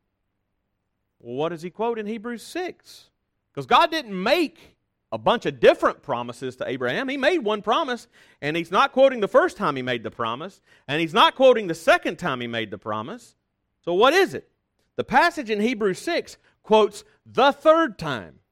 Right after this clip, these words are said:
God makes the promise to Abraham, which was when? It was in the whole episode of Abraham and Isaac, when God told Abraham to sacrifice Isaac, and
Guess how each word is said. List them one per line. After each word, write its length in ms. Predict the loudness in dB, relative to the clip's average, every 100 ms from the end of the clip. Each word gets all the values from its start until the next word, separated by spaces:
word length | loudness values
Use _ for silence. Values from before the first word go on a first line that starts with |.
| _ _ _ _ _ _ _ 0
God 280 | 4 4
makes 280 | 2 -2 -4
the 100 | -12
promise 480 | -8 -6 -6 -12 -18 _ _ _
to 100 | 0
Abraham, 520 | 0 0 -2 -4 -4
which 180 | -4 -4
was 180 | -4 -4
when? 480 | -2 -2 -2 -4 -12 _ _ _
It 40 |
was 120 | -8 -6
in 80 |
the 120 | -4 0
whole 440 | 4 8 8 8
episode 520 | 4 0 -4 0 0
of 180 | 0 -4 _ _ _ 2
Abraham 520 | 2 4 2 2 0
and 120 | -4 2
Isaac, 480 | 6 8 6 -2 -10
when 160 | -10 -4
God 380 | 2 2 2 -4 _ _ _
told 380 | 2 6 6 4
Abraham 580 | 2 0 -2 -2 -4 -6
to 160 | -6
sacrifice 760 | -2 2 2 2 2 4 4 2
Isaac, 500 | 0 2 0 -4 -8
and 220 | -10 -12